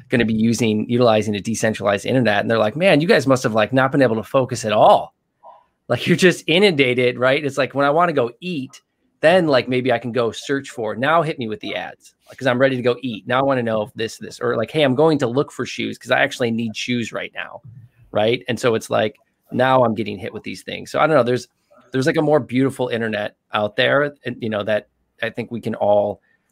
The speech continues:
agree is going to be better. And it's like, if these larger companies start to orient themselves now, like, they're not gonna miss a step 'cause they have the ability to go and create these things probably, you know, maybe much faster on a more,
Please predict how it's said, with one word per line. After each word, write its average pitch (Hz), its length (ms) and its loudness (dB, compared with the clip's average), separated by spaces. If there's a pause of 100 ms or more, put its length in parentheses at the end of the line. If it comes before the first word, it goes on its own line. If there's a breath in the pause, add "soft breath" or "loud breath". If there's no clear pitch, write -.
(160)
agree 120 240 0
is 107 100 0
going 113 200 2
to 107 80 -4
be 104 140 -4
better. 104 340 0
And 117 140 0
it's 104 160 -8
like, 110 200 0
if 120 120 -8
these 117 260 -4 (260)
larger 127 400 2
companies 110 520 -4
start 110 280 -4
to - 60 -10
orient 110 360 -4
themselves 101 440 -10
now, 104 560 -2
like, 117 160 -2
they're 127 100 0
not 135 200 2
gonna 120 120 0
miss 113 300 0
a 104 60 -10
step - 640 -4
'cause 107 160 -6
they 120 220 2
have 117 240 0
the 107 260 2
ability 113 600 2
to 104 100 -10
go 104 440 -2 (260 soft breath)
and 104 120 -4
create 120 360 2
these 110 180 -4
things 107 180 -4
probably, 160 480 2
you 117 80 0
know, 101 180 -2
maybe 107 240 -4
much 107 200 -6
faster 107 500 -2
on 104 80 -2
a 104 60 -2
more, 104 340 0